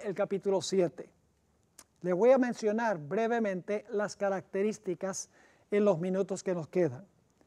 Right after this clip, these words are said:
En primer lugar, la profecía dice que estos,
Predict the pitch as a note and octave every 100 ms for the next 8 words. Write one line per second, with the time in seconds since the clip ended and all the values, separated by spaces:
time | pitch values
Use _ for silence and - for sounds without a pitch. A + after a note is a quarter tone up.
0 | _ _ _ _ _ C4+ F4 F#4 E4+ D#4+
1 | E4+ D#4 G3+ G#3 C4+ _ _ _ _ _
2 | _ _ _ _ - A3+ B3 A#3 A#3 A3+
3 | D#4+ E4 D#4+ B3 A#3+ - C4+ C4+ D#4 -